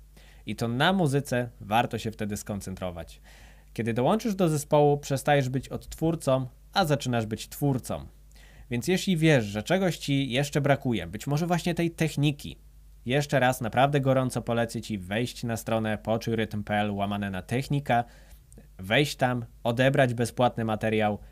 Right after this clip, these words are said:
dziesięć perkusyjnych umiejętności technicznych i jak je rozwijać.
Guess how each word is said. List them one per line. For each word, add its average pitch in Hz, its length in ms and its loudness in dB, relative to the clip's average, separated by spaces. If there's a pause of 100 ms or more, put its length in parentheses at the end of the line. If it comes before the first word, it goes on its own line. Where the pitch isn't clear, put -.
(280)
dziesięć 151 460 2
perkusyjnych 120 640 -4
umiejętności 107 580 -4
technicznych 104 600 -6
i 98 60 -8
jak 98 200 -4
je 101 80 -4
rozwijać. 90 600 -8